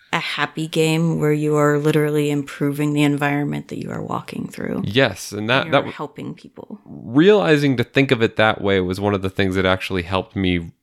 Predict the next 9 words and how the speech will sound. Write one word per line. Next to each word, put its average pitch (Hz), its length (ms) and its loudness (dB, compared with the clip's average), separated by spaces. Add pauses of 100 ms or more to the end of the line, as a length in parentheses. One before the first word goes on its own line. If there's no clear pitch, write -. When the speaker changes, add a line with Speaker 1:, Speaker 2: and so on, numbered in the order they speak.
(200)
Speaker 2:
enjoy 95 680 4
playing 90 560 0
it. - 320 -8 (240)
Uh, 82 560 -2
but - 320 -2 (460)
for 131 480 4
real 156 260 6
quick, 185 400 -4 (140)
um, 98 580 0